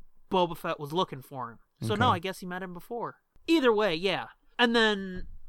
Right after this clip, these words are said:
Speaker 1: this book starts with, there's a Sabacc tournament that was mentioned at the end of the previous book that Han sold some shit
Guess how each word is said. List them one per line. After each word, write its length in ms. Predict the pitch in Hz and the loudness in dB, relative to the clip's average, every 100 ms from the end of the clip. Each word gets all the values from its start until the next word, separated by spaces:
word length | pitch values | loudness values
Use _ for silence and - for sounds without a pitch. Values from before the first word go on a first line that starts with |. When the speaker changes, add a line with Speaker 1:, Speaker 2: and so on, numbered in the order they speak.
| - | -16
Speaker 1:
this 380 | 170 160 262 - | -14 -6 -4 -4
book 320 | - 240 226 | -6 -4 -4
starts 520 | - - 214 208 - 196 | -8 -4 -2 -2 -4 -8
with, 500 | 196 185 180 165 - - - _ _ _ _ _ | -4 -2 -2 -4 -10 -20 -20 _ _ _ _ _
there's 500 | 202 170 196 190 170 | -12 -2 0 0 -2
a 540 | 185 180 165 160 156 156 - | -2 -2 0 -2 -4 -8 -12
Sabacc 540 | - 220 220 233 208 - | -10 -2 0 0 -4 -10
tournament 560 | - 190 185 175 170 175 - | -10 -8 -6 -6 -8 -10 -6
that 180 | 180 175 | -6 -4
was 180 | 160 | -6
mentioned 440 | 165 196 202 196 190 | -4 -4 -6 -8 -8
at 140 | 170 | -8
the 120 | 185 | -6
end 200 | 185 180 | -6 -4
of 220 | 170 151 156 | -6 -8 -10
the 100 | 147 | -10
previous 520 | - 247 202 170 147 | -6 -6 -6 -8 -10
book 340 | - 135 143 _ - | -10 -8 -8 _ -4
that 140 | 160 | 0
Han 320 | 180 196 202 | 4 4 4
sold 360 | - 208 208 175 | 0 2 2 0
some 180 | 190 165 | -12 -10
shit 380 | - 175 165 | -6 -6 -6